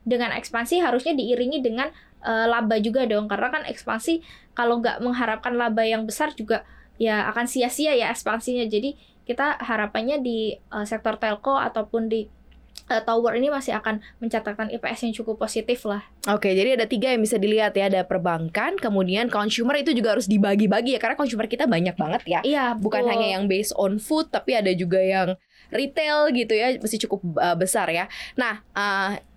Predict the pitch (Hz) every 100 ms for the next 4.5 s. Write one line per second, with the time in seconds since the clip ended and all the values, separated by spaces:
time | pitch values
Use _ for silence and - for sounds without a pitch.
0 | - 339 339 285 294 311 233 269 254 254
1 | - - 240 277 277 220 - - 185 160
2 | 175 - - 240 226 208 208 196 196 190
3 | 190 202 190 170 _ _ - - 226 277
4 | 359 349 285 349 294